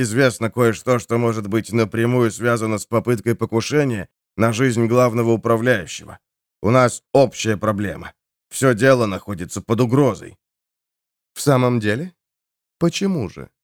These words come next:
"Гедеон Ревенор все еще жив, и у меня есть все причины полагать, что он находится здесь, на Юстисе Майорис". Торос Ревок в течение долгого времени молча смотрел на Акунина.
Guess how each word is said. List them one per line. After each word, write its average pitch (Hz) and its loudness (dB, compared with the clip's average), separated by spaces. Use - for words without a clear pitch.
"Гедеон 127 4
Ревенор 113 0
все 104 -2
еще 98 -4
жив, 90 -8
и 101 4
у 113 6
меня 120 2
есть 117 0
все 135 2
причины 117 0
полагать, 107 0
что - -8
он 101 0
находится 101 -2
здесь, 85 -6
на 107 4
Юстисе 107 0
Майорис". 101 -4
Торос 101 4
Ревок 147 2
в - -20
течение 156 0
долгого 170 2
времени 160 0
молча 139 0
смотрел 92 0
на 95 0
Акунина. 80 -6